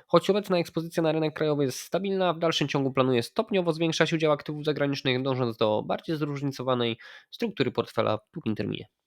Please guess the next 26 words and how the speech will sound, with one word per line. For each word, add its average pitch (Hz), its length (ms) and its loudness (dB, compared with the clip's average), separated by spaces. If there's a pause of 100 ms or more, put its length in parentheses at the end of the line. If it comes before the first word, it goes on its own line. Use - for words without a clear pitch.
(1200)
Portfel 117 420 0
nadal 147 280 0
pokonuje 123 520 -2
krajową 113 420 0
inflację 110 600 0
oraz 110 280 -2
szeroki - 400 -4
indeks 104 300 -4
wig, 165 280 -6 (380)
e, 110 220 -2
a 131 60 0
jego 185 200 0
wynik 156 220 -2
zbliża 143 260 0
się 131 140 0
do 127 100 0
rezultatów 165 460 -2
amerykańskich 139 720 0
indeksów 139 380 -4
S 147 160 0
and 120 120 -4
P 117 100 -6
pięćset 156 380 0
oraz 190 220 -2
Nasdaq. 101 280 -6 (680)
W - 40 -20